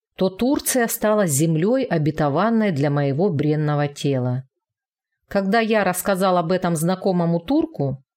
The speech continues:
он всерьез задумался, а потом сказал, что мне пора подать заявление на получение турецкого вида на жительство. Остановила меня от действий лишь нехватка средств на покупку недвижимости в Турции,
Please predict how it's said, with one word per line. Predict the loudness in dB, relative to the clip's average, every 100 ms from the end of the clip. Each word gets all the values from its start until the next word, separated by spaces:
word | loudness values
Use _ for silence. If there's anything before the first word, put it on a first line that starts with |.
| _ _
он | 0 0 0
всерьез | -2 0 2 0 0
задумался, | 0 0 0 0 -2 -4 -6 -6 -8 _ _
а | -6
потом | -2 -2 0 -2
сказал, | -2 -2 0 2 2 -2
что | -4 -4 0
мне | 2 0
пора | 0 0 0
подать | 0 0 0 0
заявление | 0 0 0 0 0 2 2
на | 0
получение | 0 -2 -2 0 0 0 -2
турецкого | -2 0 0 -2 -4 -2 -2
вида | -2 -2 -2
на | -2 -2
жительство. | -2 -4 -4 -6 -6 -6 -6 -6 _ _ _ _ _ _
Остановила | -6 -4 -2 0 2 2 2 2
меня | 2 2 0
от | 0
действий | 0 0 0 -2
лишь | 0 -2 -2
нехватка | -2 0 -2 -2 -4
средств | -4 -2 -2 -2 -2
на | -2
покупку | -2 -2 -2 -2 -2
недвижимости | 0 0 0 0 -2 -2 -4
в | -8
Турции, | -4 -2 -2 -4 -4 -4 -4